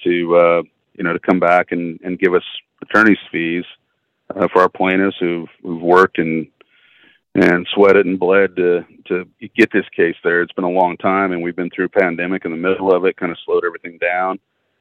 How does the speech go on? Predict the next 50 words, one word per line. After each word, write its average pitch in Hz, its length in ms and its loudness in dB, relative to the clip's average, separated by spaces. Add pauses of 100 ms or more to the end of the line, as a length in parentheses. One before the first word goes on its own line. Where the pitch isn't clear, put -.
(160)
And, 85 400 0
uh, 82 380 0 (240)
but, 101 160 2 (120)
um, 85 380 0 (180)
yeah, 104 260 4 (120)
it, 101 140 -6 (260)
it 101 140 -14
put 127 160 2
us 107 100 2
in 110 80 -4
a 104 60 -6
position 104 420 -4
to 95 80 -6
do 104 200 0
that. 110 260 0
And 98 100 -4
now 107 300 -2 (500)
we're - 80 -4
still 135 240 4
mid, 123 400 2
uh, 120 400 2
mid 117 180 -8
litigation 127 580 -2
on 98 120 -8
that. 104 240 -2
I - 20 -4
mean, 98 140 -6
we've 101 120 -12
still 123 140 -4
gotta 113 140 0
go 107 100 -2
back 110 180 -2
in 98 180 -10
front 123 160 -4
of 110 40 -8
the 104 140 -6
judge 101 320 -4
and 95 160 -20
see 104 80 -10
if 95 100 -12
we 98 80 -12
can 90 160 -20
get 117 140 -4
those 101 160 -2
attorney's 95 420 -12
fees, 92 240 -10
'cause 92 140 -20
he 113 80 4
has 98 80 6
discretion 98 720 -2